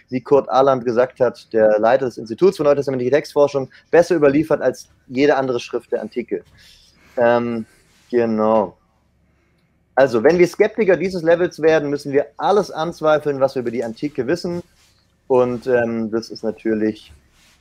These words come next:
absurd. Plus, es kommt noch dazu, dass, äh, im Islam selber, ähm, okay, wir gehen jetzt, darauf gehen wir nicht ein, aber dass im Islam selber, ähm, im Koran selber eine Bibelverfälschung eigentlich ausgeschlossen wird.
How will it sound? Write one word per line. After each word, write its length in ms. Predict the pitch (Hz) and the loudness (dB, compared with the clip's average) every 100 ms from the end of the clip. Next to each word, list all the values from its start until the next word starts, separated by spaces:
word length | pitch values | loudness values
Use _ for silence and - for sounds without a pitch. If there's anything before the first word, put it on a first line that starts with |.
| - | -2
absurd. 880 | 107 - - - 123 143 113 - - _ _ _ - | -2 -2 -12 0 4 6 6 0 -20 _ _ _ 2
Plus, 260 | 180 202 | 2 2
es 160 | - - | -6 -2
kommt 240 | 165 151 | -2 0
noch 140 | 156 131 | -4 -2
dazu, 600 | 135 - 175 185 165 _ - | -4 -2 2 2 0 _ -2
dass, 380 | 135 - - _ - | -2 -2 -20 _ -2
äh, 300 | 123 120 117 - | 2 2 2 -2
im 200 | 135 139 - | -8 -8 -8
Islam 500 | 123 120 117 117 113 | -12 -6 -4 -4 -2
selber, 580 | 139 190 180 175 170 _ _ _ _ _ - | 0 2 4 2 0 _ _ _ _ _ -10
ähm, 760 | 131 127 123 123 120 117 117 120 | -4 -2 -2 -6 -8 -8 -10 -12
okay, 280 | 113 113 101 | -12 -8 -6
wir 100 | 104 | -6
gehen 180 | 104 | -8
jetzt, 260 | 95 - _ - | -10 -18 _ -14
darauf 160 | 98 | -12
gehen 120 | 113 | -8
wir 60 | 107 | -8
nicht 160 | 104 120 | -4 0
ein, 220 | 139 135 - - | -2 -4 -20 -8
aber 160 | - 120 | 2 4
dass 160 | 120 - | 4 2
im 200 | 143 135 | -2 -2
Islam 460 | - 120 117 117 | -6 -2 0 0
selber, 540 | 107 120 127 127 120 113 _ _ _ _ _ _ _ _ _ _ - | 2 4 6 4 2 -4 _ _ _ _ _ _ _ _ _ _ 2
ähm, 600 | 110 110 107 107 104 107 - | 4 4 2 0 -4 -8 -8
im 120 | 135 | -4
Koran 380 | 160 156 165 151 | 0 2 0 2
selber 480 | 156 156 151 143 - - - | 4 6 6 4 -8 -18 -8
eine 120 | 123 | -4
Bibelverfälschung 720 | 131 135 123 123 123 120 117 | 0 -2 -2 0 0 0 -6
eigentlich 240 | 110 107 113 | -6 -4 -2
ausgeschlossen 720 | 113 - - 104 98 98 90 | -4 -4 -10 -8 -8 -10 -6
wird. 320 | 92 90 | -6 -6